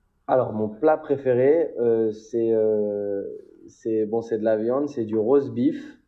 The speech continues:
Et, euh, c'est ma mère qui le fait, c'est du roast beef. Et ensuite, avec le jus qui dé-, qui se dégage du roast beef, elle prend des pâtes nature, des, euh, je crois que c'est des macaronis,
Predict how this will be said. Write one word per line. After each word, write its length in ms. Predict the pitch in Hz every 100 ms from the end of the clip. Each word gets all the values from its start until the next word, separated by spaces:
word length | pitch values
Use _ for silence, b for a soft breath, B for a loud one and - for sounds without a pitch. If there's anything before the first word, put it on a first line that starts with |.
| _ _ -
Et, 200 | 110 110
euh, 180 | 107
c'est 140 | 107 123
ma 100 | 123
mère 200 | 143 143
qui 100 | 123
le 140 | 113
fait, 160 | 113 143
c'est 160 | 143
du 120 | 113 117
roast 340 | 120 151 113
beef. 240 | 127 185 196 -
Et 120 | 120
ensuite, 420 | 120 117 147 151
avec 240 | 139 117 113
le 140 | 120 120
jus 300 | 117 185 196
qui 200 | - 110
dé-, 280 | 117 117 -
qui 500 | - 110 107 101 98
se 120 | 110
dégage 420 | 107 113 139 135
du 80 | 113
roast 260 | 110 110 107
beef, 200 | 156 - - B B -
elle 160 | 110 110
prend 160 | 143
des 140 | 131 120
pâtes 280 | 143 139
nature, 440 | 131 123 - 151 190 - b b b -
des, 180 | 110
euh, 540 | 113 113 110 107 104 101
je 60 | 101
crois 120 | 165
que 60 | -
c'est 80 |
des 100 | 120
macaronis, 640 | 113 113 120 110 101 123